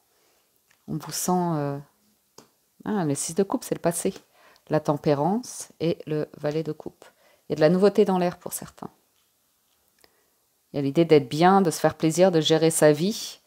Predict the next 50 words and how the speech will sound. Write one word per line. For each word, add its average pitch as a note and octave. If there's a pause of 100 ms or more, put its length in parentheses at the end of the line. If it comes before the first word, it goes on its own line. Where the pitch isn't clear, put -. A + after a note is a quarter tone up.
(220)
Il -
y E3
a D#3
encore, G#3
je E3+
vous F#3
dis, G3+
votre F#3+
corps, A3
il G3+
vous D#3+
renvoie D#3+
des E3+
trucs, -
hein. D#3
Pour -
certains, F3
il F#3+
y E3+
a D3+
de -
l'insomnie D3+
ou F3+
comme C#3+
ça. F3 (340)
Il D3+
y -
a -
des D3
souvenirs, E3
quelque -
chose -
qui, C#3 (1700)
qui -
peut, D#3
euh, D3
un -
peu E3
vous D#3+
angoisser, D#3
mais F3
on D3
voit E3
que -
ça, C#3+
ça, D#3
c'est -
apaisé D3
quand C#3+
même. C#3+